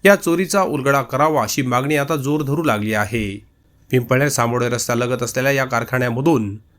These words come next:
लाखो रुपयांचे साहित्य चोरट्यांनी लांबवून पिंपळनेर पोलिसांना एक प्रकारचे आव्हानच दिले आहे. दरम्यान, घटनास्थळी साक्री पोलीस उपविभागीय अधिकारी संजय बांबळे यांनी भेट देऊन पाहणी केली आहे.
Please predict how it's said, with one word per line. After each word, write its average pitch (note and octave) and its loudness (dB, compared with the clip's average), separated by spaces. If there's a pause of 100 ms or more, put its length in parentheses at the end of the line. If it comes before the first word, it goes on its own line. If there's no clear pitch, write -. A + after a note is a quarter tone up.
(100)
लाखो E3+ 4
रुपयांचे G3+ 0
साहित्य F#3 0
चोरट्यांनी D3 0
लांबवून B2+ 0 (580)
पिंपळनेर G3 4
पोलिसांना F#3+ 0
एक E3+ -2
प्रकारचे D#3 -2
आव्हानच C#3+ 0
दिले A#2 0
आहे. G#2 -2 (480)
दरम्यान, G3+ 6
घटनास्थळी F3+ 0
साक्री E3 -2
पोलीस D#3 -2
उपविभागीय D3+ 0
अधिकारी D#3 -2
संजय C3 -2
बांबळे C3 0
यांनी B2+ 0
भेट A#2 -4 (140)
देऊन C#3 0 (320)
पाहणी D3+ 4
केली A#2+ -2
आहे. G#2+ 0